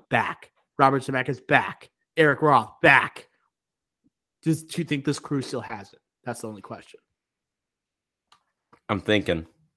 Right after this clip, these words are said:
Speaker 2: right? Tom Cruise, Elvis. For me, he's the only part of that movie that doesn't look great, in my opinion. Does it, <laughs> he really doesn't. But it's Tom Hanks. You can't, like, just say no.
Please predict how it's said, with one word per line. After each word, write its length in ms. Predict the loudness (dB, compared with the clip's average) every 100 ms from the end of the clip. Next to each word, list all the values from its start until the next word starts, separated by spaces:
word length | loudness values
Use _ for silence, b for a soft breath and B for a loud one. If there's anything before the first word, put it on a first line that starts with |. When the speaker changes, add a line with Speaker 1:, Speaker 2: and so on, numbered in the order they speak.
| _
Speaker 2:
right? 320 | 0 0 -2 _ _ _ _
Tom 240 | 0 0
Cruise, 440 | -2 -4 -4 -4 -12 -14 -6
Elvis. 480 | -6 -4 -6 -6 -14 _ _ -18 -18 _ _ _ _
For 100 | -4
me, 340 | -2 -2 -4 _ _
he's 200 | -6 -4
the 80 |
only 180 | -4 -4
part 260 | -4 -2 0
of 60 |
that 80 | -2
movie 200 | -4 -4
that 60 | -4
doesn't 180 | -6 -8
look 180 | -12 _
great, 380 | -10 -8 -8 -10 _ _ _ _
in 80 | -12
my 80 | -10
opinion. 260 | -8 -10 -10
Does 120 | -10
it, 400 | -8 -4 -4 -4
<laughs> 40 |
he 200 | -10 -8
really 320 | 0 2 2
doesn't. 400 | 0 -6 -8 -18 _ -20 _
But 300 | -2 -2 -4
it's 120 | -14
Tom 280 | -4 -4 -2
Hanks. 240 | -6 -6
You 40 | -10
can't, 360 | -6 -6 -6
like, 240 | -12 -14 _
just 200 | -16 -12
say 120 | -12
no. 460 | -10 -10 -10 -12